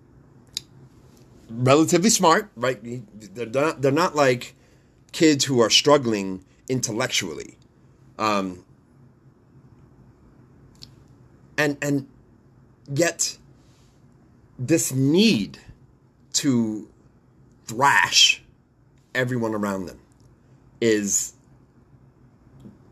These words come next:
just, it's, it's, it's an obsession, right? To, to get to this place of anger where you are willing to,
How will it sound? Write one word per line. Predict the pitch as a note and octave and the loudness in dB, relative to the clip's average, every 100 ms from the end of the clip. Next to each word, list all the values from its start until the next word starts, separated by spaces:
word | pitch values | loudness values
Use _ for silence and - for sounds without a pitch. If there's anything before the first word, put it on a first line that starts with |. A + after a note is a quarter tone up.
| _ - - - - - B2+ | _ -20 -20 -20 -20 -18 -10
just, | A#2 D#3+ C#3+ - - _ _ _ _ _ _ _ _ _ _ _ _ - - - - _ _ - - | -2 0 0 -4 -12 _ _ _ _ _ _ _ _ _ _ _ _ -20 -20 -20 -20 _ _ -20 -8
it's, | C3+ - | -8 -6
it's, | C#3+ C3+ - | -6 -4 -4
it's | D3 C3+ | -4 -2
an | B2+ | -4
obsession, | - - - - E3 - F2+ C2+ - _ _ _ _ _ | -4 -2 -2 0 2 2 0 -4 -20 _ _ _ _ _
right? | G2+ B2+ | -2 -2
To, | B2+ | -2
to | A2 - D#3 | -10 -6 -4
get | C#3+ A3 | 0 0
to | A#3 | 0
this | F#3+ - | 0 -2
place | - F3 D#3+ C3 | -2 -2 0 -2
of | G2+ | -6
anger | A#2 B2+ F#2 D#2 - _ _ _ _ - - _ | -6 -4 -4 -8 -14 _ _ _ _ -20 -20 _
where | A#2 B2+ | 2 2
you | C3 F3+ | 4 2
are | B2+ | 2
willing | A#2+ C#3+ C3 B2+ | 2 0 0 -2
to, | - | -6